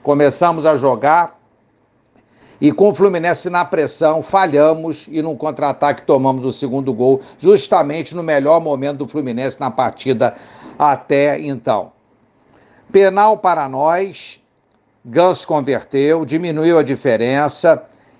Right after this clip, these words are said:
e motivando o time a tentar buscar o resultado positivo. Fred entrou,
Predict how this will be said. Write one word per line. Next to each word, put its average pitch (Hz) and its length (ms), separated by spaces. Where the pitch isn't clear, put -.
e 196 720
motivando 202 640
o 202 40
time 185 540
a 190 160
tentar 160 480
buscar 143 640
o 156 120
resultado 131 640
positivo. 110 680
Fred 165 440
entrou, 170 600